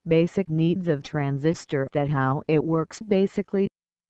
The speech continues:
I can say this is a basic thing in which you can understand transistor operation properly, and also the flow of transistor is mainly suggested in this article, which you can see right below here.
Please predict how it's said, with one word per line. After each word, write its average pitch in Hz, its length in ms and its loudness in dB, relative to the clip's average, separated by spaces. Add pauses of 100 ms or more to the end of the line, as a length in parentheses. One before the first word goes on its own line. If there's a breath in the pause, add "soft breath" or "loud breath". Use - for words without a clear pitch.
(440)
I 180 260 0
can 180 220 0
say 160 400 -2
this 151 240 -2
is 160 180 0
a 160 80 0
basic 147 560 -4
thing 170 280 2
in 143 180 -2
which 147 300 -2
you 160 160 4
can 151 300 0
understand 170 760 0
transistor 151 840 -2
operation 165 840 -2
properly, 220 680 0
and 185 360 2
also 185 520 4
the 190 100 0
flow 165 380 0
of 151 180 -4
transistor 143 880 -2
is 180 220 -2
mainly 139 420 -2
suggested 170 840 0
in 151 200 0
this 175 240 0
article, 160 500 0
which 135 260 -6
you 170 160 0
can 139 240 -4
see 156 280 -2
right 190 360 4
below 156 360 2
here. 139 420 -4